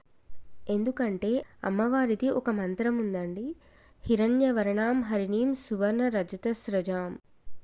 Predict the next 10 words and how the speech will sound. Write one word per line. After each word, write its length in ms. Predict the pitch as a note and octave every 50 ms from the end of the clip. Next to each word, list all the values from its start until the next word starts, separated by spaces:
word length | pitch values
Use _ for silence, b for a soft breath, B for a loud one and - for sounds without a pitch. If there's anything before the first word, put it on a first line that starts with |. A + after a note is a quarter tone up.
| - -
అంటే 480 | G3 G3 F#3+ - G3+ G#3 B3 D#4 - - - - - -
అమ్మవారు 600 | G#3+ G3+ G3+ A3+ C4 C4+ C#4 C4 A3+ G#3 B3 F3+
సువర్ణ 500 | - - A3 F#3+ F#3 G3+ G#3+ A#3 C4 C4+
రూపంలో 580 | C4 B3 A3+ G#3+ - G#3 G3+ G3+ G#3 G#3+ G#3+
ఉంటుంది 420 | G3+ F#3+ F3+ F3 - G3+ G#3+ A3 A3+
కాబట్టి 680 | A3 G#3 F#3 E3+ F3 F3 E3 - - A#3 D4+ G#4 A#4 B B B B B B B -
పసుపు 320 | G3+ F3+ F3+ - - - C4+
ముద్దతో 580 | C4+ C4 B3+ G3+ F#3+ - G3 F#3 - - A3
అమ్మవారి 680 | C4 - - G#3 G3 G3 F#3+ G3+ G#3+ A#3 B3 B3+ B3+ A#3+
రూపాన్ని 680 | G#3+ G3 F#3 - - F#3+ F3+ F3+ F3+ G3+ B3 D#4+ A#4